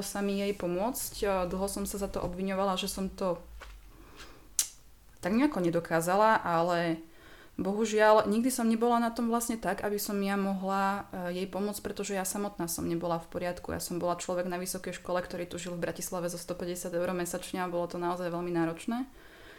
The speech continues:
A, eh, taká, taká tá myšlienka toho, že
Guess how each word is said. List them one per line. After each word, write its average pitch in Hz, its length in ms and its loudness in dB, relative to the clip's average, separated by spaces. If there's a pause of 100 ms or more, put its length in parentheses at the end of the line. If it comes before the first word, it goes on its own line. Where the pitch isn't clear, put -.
(520)
A, 180 460 2 (420)
eh, 175 440 -2 (480)
taká, 185 240 -6 (160)
taká 202 160 -2
tá 214 100 -2
myšlienka 202 460 0
toho, 202 320 -2
že 180 440 0